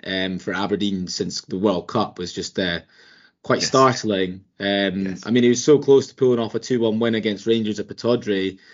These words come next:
Speaker 1: conceded two goals in the ninety-fifth and ninety-sixth minute, and from there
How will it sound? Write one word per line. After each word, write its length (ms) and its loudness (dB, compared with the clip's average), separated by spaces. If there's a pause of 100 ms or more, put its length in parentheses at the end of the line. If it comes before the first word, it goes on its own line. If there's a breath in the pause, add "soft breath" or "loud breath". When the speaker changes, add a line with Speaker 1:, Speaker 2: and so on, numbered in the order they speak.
(1300 loud breath)
Speaker 1:
conceded 520 0
two 240 4
goals 360 4
in 240 0
the 120 0
ninety-fifth 500 -2
and 80 -6
ninety-sixth 500 -2
minute, 260 2
and 200 -4
from 180 -2
there 440 4